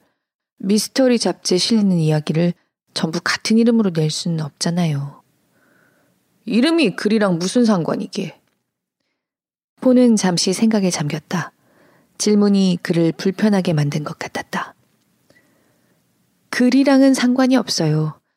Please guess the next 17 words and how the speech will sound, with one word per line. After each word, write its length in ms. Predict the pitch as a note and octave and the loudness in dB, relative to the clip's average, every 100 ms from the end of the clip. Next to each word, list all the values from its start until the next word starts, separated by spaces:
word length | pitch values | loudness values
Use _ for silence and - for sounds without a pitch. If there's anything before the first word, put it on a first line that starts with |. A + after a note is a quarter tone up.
| _ _ _ | _ _ _
판매와 560 | - D4 D4+ D4+ C#4 B3+ | -4 -2 0 4 4 2
마케팅 600 | F3 E3 - C4 - E3 | 0 -4 -2 -2 0 -2
때문이죠. 680 | - E3 E3 D#3 - D#3 - _ _ _ _ _ | 0 -2 -2 -4 -6 -8 -8 _ _ _ _ _
독자들을 640 | - G#3+ - B3 G#3+ A3 G3 | -2 -2 0 0 2 2 2
혼란스럽게 680 | G#3 C#4 C#4 - A3+ - F3 | 2 2 2 2 -4 -2 -2
해서는 280 | - D3+ | -2 -2
안 160 | D#3 E3 | -2 -4
되니까요." 600 | F3 D#3 C#3+ - - - _ _ _ _ _ _ _ _ _ _ _ _ _ | -2 -4 -6 -10 -12 -16 _ _ _ _ _ _ _ _ _ _ _ _ _
"이해가 340 | - G3+ F#3+ | 0 2 2
안 100 | D#3 | 0
가는데." 480 | D#3 F#3+ D#3+ D3+ F3+ - _ _ _ _ _ _ _ _ _ _ _ _ _ _ _ _ | 0 -2 0 0 -2 -6 _ _ _ _ _ _ _ _ _ _ _ _ _ _ _ _
"출판사에서 920 | - C#4 - C4 B3 G3+ F3+ G#3 F#3+ E3+ _ _ _ - | -4 -2 2 2 4 2 2 2 0 -2 _ _ _ -10
독자들을 640 | G3+ - A3 F#3+ F#3 F3+ | -8 -2 -2 -2 -2 -2
혼란스럽게 720 | - C4+ B3 A3+ - - - | 0 2 4 2 -2 -6 -2
하지 240 | F#3 - - | -2 -2 -2
말라고 460 | D3+ E3 E3 - | 0 0 -2 -2
해요." 420 | F3 F3 D#3 _ | -2 -2 -6 _